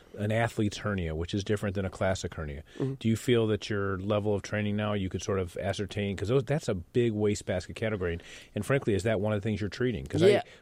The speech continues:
Speaker 1: we don't, we don't know what to do with those. They often linger for a long time.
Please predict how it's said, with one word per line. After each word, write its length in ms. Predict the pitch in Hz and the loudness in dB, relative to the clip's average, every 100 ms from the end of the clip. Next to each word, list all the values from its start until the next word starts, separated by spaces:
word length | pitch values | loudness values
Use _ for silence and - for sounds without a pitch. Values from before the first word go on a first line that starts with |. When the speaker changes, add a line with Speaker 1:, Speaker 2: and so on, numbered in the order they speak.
| - | 0
Speaker 1:
we 140 | 123 | 4
don't, 260 | 160 160 110 | 4 2 -2
we 160 | 110 143 | 0 2
don't 180 | 170 139 | 4 2
know 100 | 127 | 2
what 180 | 120 - | 2 0
to 80 | |
do 200 | 92 120 | 0 4
with 200 | 135 131 | 4 4
those. 260 | - 85 87 | 2 0 0
They 140 | 104 | 0
often 340 | 104 120 120 107 | 0 0 0 0
linger 300 | 113 120 104 | 2 2 0
for 140 | - | -2
a 40 | 92 | -2
long 260 | 98 98 | -2 -2
time. 400 | 87 - 110 85 | -4 -4 -4 -4